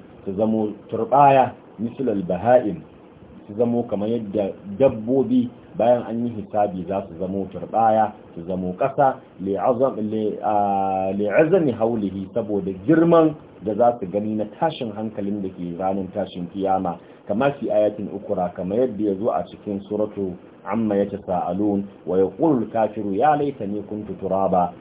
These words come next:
ranan da kafiri zai ce, "Da ma na zamo turbaya."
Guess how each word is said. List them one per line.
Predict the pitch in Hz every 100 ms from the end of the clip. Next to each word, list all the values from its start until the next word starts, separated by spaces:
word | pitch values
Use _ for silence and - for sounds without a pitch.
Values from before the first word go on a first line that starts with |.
| - 110
ranan | 123 131 123
da | 104
kafiri | 110 113 104 98 101
zai | 107 101
ce, | - 98 98 - -
"Da | 92 92 92
ma | 110 110
na | 107 104
zamo | 107 107 104
turbaya." | 95 82 85 87 82 80